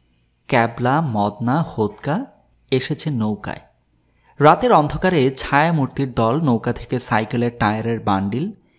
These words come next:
বিড়ির পাতার বস্তা, কাপড়ের গাঁটরি নামাচ্ছে নদীর ওপারে, আর নৌকায় তুলছে বিদেশি দামি যন্ত্রপাতি এবং আরও অনেক কিছু।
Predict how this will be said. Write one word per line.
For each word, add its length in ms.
বিড়ির 360
পাতার 360
বস্তা, 580
কাপড়ের 440
গাঁটরি 480
নামাচ্ছে 600
নদীর 420
ওপারে, 380
আর 140
নৌকায় 360
তুলছে 360
বিদেশি 400
দামি 260
যন্ত্রপাতি 680
এবং 240
আরও 180
অনেক 300
কিছু। 300